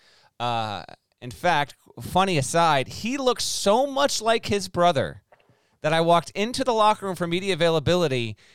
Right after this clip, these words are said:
and approached him and was like, "Drew?" He's like, uh, I said, "Denzel?" He's like, "No, no, no, no, I'm, I'm his brother." He, they look, they're not twins, but you, you might think that they are. He, Drew is actually a couple years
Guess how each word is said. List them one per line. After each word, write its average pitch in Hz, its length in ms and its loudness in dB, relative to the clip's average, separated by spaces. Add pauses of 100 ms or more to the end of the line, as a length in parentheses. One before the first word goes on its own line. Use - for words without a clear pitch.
(240)
and 151 120 -2
approached - 580 0
him 139 240 0
and 139 160 -4
was 139 140 -4
like, 123 260 -2
"Drew?" 185 320 -2
He's 151 140 -2
like, 110 200 -2
uh, 151 200 2
I 151 100 2
said, 131 300 -6
"Denzel?" 156 480 2
He's 160 120 0
like, 147 120 0
"No, 160 160 2
no, 160 140 2
no, 135 260 2
no, 131 140 0
I'm, 127 260 2
I'm 151 160 2
his 151 120 0
brother." 147 240 2
He, 185 280 -2
they 190 260 0
look, 220 280 0 (500)
they're 170 120 0
not 202 260 0
twins, 196 320 0
but 143 120 -2
you, 175 180 2 (140)
you 156 160 -6
might 180 160 0
think 160 160 -6
that 143 100 -4
they 123 140 0
are. 113 120 2
He, 127 140 -4 (100)
Drew 147 180 -2
is 147 100 -2
actually 131 220 -2
a - 40 -12
couple 120 240 -6
years 113 180 -8